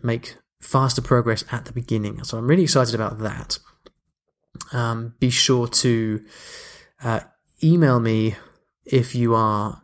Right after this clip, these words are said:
if you're kind of jumping up and down right now thinking, "Oh, I really <laughs> want to get my hands on that book." Um, drop me an email to ollie at I will teach you a language dot com.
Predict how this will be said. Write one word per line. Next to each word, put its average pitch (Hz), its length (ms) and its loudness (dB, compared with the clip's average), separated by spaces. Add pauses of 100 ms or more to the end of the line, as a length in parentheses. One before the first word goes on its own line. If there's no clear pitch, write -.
if 127 120 -8
you're 123 100 2
kind 123 140 2
of 117 100 -2 (640)
jumping 165 280 6
up 156 100 2
and 147 100 4
down 143 180 4
right 139 160 2
now 143 160 4
thinking, 143 320 2
"Oh, 139 60 4
I 127 80 4
really 135 160 4
<laughs> 123 60 2
want 151 80 8
to 139 60 2
get 143 120 0
my 131 80 0
hands 131 260 2
on 120 60 2
that 120 180 -2
book." 120 340 0
Um, 110 360 -4 (100)
drop 123 220 -4
me 127 60 2
an 120 80 0
email 117 440 0
to 107 460 -4 (120)
ollie 127 280 0
at 117 180 -6
I 120 100 0
will 120 120 0
teach 131 220 -2
you 120 100 2
a - 20 2
language 127 440 2 (440)
dot 131 160 -4
com. 180 460 2